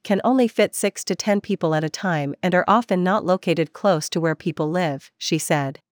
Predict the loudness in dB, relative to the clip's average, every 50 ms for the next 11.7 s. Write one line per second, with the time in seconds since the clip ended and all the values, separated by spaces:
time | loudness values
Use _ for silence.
0 | _ _ _ _ _ _ _ _ _ _ _ _ _ _ _ _ 2 2 4 2
1 | 0 0 0 -2 -2 -2 -2 0 0 2 2 2 2 2 0 0 -2 -2 -4 -4
2 | -4 -4 -4 -4 -2 -2 0 0 0 0 0 -2 -2 -2 -2 -4 -4 -4 -4 -2
3 | 0 0 0 2 0 0 -2 -2 -4 -6 -4 -4 -2 0 0 0 0 -2 -2 -4
4 | -2 -2 -2 -2 -2 -4 -4 -2 -2 -2 -2 -2 -2 -2 -2 -2 -6 -10 -14 _
5 | _ -2 0 2 2 2 0 0 -2 0 2 2 2 0 0 0 0 0 2 2
6 | 0 0 0 0 -2 -2 -4 -8 _ -2 -2 -2 0 0 0 2 2 4 2 2
7 | 2 0 0 2 2 2 4 4 4 4 4 2 2 0 -2 -2 -2 0 0 0
8 | 0 0 0 0 0 0 -2 -2 -2 -2 0 0 0 -2 -4 -6 -10 -12 -14 _
9 | _ _ 0 2 2 2 2 0 0 2 2 4 2 2 2 0 0 0 0 -4
10 | -8 -4 -2 -2 -2 0 2 4 4 4 4 2 0 -2 -2 -2 -2 -4 -6 _
11 | -8 -4 0 0 2 2 2 2 0 -2 -2 -4 -8